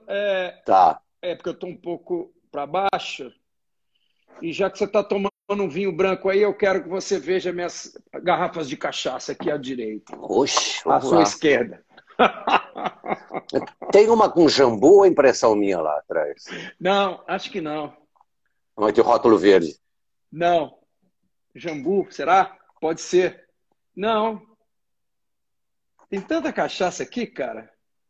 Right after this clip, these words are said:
Speaker 1: que eu, às vezes, eu fico meio perdido, assim, das coisas que eu, que eu ganhei, coisas que eu
Speaker 2: <laughs>
Speaker 1: comprei.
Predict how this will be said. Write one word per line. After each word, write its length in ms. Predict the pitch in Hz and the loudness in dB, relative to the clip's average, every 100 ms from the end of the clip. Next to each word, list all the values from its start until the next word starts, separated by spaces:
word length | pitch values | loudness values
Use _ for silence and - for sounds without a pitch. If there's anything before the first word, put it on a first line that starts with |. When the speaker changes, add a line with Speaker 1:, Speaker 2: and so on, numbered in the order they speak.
| _ _ _ _ _ _ _ _ _ _ _ _ _ _ | _ _ _ _ _ _ _ _ _ _ _ _ _ _
Speaker 1:
que 160 | - 226 | -4 4
eu, 380 | 254 277 359 - | 4 2 -6 -6
às 260 | 196 190 160 | -4 -4 2
vezes, 320 | 226 208 190 | 2 2 -2
eu 140 | 220 | -4
fico 280 | - 226 220 | -4 -8 -4
meio 200 | 196 220 | -2 -2
perdido, 520 | - 185 139 190 156 | 0 0 0 -2 -2
assim, 300 | 139 - 170 | -4 -4 -4
das 180 | 156 143 | -4 -4
coisas 240 | 185 160 | -4 -4
que 80 | - | -2
eu, 100 | 170 - - - _ | -4 -4 -20 -20 _
que 80 | 190 | 0
eu 60 | |
ganhei, 580 | 170 165 156 180 208 185 | 0 -2 0 2 4 2
coisas 380 | - 185 170 123 | -2 -6 -2 -2
que 80 | 185 | 0
eu 40 | |
Speaker 2:
<laughs> 20 | |
Speaker 1:
comprei. 840 | 110 185 127 - 214 226 196 143 | -2 -4 -4 -2 0 2 2 -2